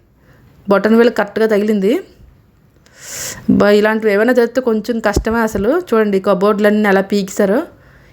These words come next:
ఇదంతా చెద పట్టేసింది అనమాట మొత్తం. ఇవన్నీ తీయించి బయట పడించాలి, అసలు ఉండొద్దంటే, ఉంటే కూడా మంచిది కాదు అంటున్నారు.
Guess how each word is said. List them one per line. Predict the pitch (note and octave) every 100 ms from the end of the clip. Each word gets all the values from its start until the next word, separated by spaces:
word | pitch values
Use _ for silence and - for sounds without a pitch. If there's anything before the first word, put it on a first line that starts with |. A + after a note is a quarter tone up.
| -
ఇదంతా | G3 F#3+ G3+ A3 A3 B3+ B3+
చెద |
పట్టేసింది | G#3 A#3 - A3 A3 G#3
అనమాట | G3+ F#3+
మొత్తం. | F#3+ F#3 - G#3 D#4+ F#4+ - - - - G3+
ఇవన్నీ | G3+ G3 A#3
తీయించి | A3+ G#3+ A3+ A3
బయట | G3 G3 G3
పడించాలి, | A3 G3+ G#3+ G#3+ G#3+
అసలు | G#3+ G#3
ఉండొద్దంటే, | G3 G#3+ G3+ G3+ F#3+
ఉంటే | G3 G3 G#3+
కూడా | G#3 G#3
మంచిది | G3+ F#3+ G3 G3
కాదు | G3
అంటున్నారు. | G3 F#3+ F#3 F3+ B3